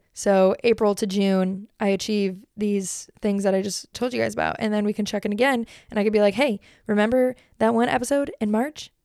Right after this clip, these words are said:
when I told you guys my goals? Yeah, guess what? I achieved them." That's, that's the plan. That's what I imagine is going to happen. <laughs> Anyways, I would love to know some of your goals.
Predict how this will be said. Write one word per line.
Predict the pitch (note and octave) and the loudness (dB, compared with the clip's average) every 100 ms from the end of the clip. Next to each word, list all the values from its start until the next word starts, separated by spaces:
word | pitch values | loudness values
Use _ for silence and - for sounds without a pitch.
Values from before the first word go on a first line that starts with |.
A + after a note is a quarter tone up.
| _ | _
when | - G#3+ | -2 0
I | G#3 | 0
told | G#3 A#3+ | 0 0
you | B3+ | 2
guys | B3 | 2
my | A#3+ | 2
goals? | A#3+ C#4 D4+ - | 4 4 2 -4
Yeah, | G#3+ C4 A3+ | -4 -2 -2
guess | G#3 G#3+ | -4 -6
what? | C#4 A3 - _ | -4 -4 -8 _
I | A#3+ | 0
achieved | B3 B3 B3 | 0 -2 -6
them." | G#3+ A3+ A#3+ A3 _ _ _ - | -6 -6 -10 -16 _ _ _ -10
That's, | G#3 - - - _ - | -10 -12 -20 -20 _ -18
that's | G#3+ - - | -18 -18 -20
the | - | -20
plan. | - A#3 A#3+ | -14 -14 -12
That's | A3+ - - | -14 -16 -14
what | A3+ | -12
I | A3 | -10
imagine | A3 A3+ - - A#3 _ - - _ - | -8 -10 -12 -16 -18 _ -20 -20 _ -14
is | F#3+ | -6
going | A3 G#3 | -2 -2
to | |
happen. | G3 - B3 A#3+ - - - - | -4 -6 -8 -10 -12 -14 -16 -16
<laughs> | C#4 - _ _ - | -14 -14 _ _ -2
Anyways, | A#3+ A3+ A3 - | 2 4 2 6
I | B3 | 6
would | G4 | 6
love | C#4+ | 2
to | B3 | 0
know | C#4+ C#4 C4+ | 2 2 2
some | - A#3 A#3 | -2 -4 -4
of | G3+ | -4
your | G3 F#3+ | 0 2
goals. | G3+ A#3 D4 A4 | 6 6 6 2